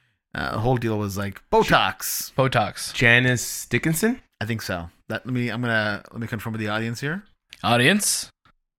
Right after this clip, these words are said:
Speaker 2: Oh. <laughs> Fonzie, why?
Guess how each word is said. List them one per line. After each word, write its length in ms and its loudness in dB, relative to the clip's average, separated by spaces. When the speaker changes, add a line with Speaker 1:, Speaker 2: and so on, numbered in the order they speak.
Speaker 2:
Oh. 220 -8
<laughs> 280 4
Fonzie, 320 2
why? 320 0